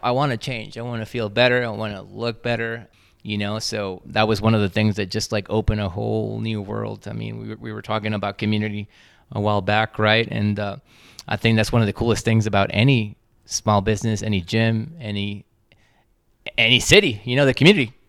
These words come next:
you know, finding that community, finding your tribe.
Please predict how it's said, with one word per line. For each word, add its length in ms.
you 120
know, 180
finding 280
that 120
community, 360
finding 360
your 120
tribe. 480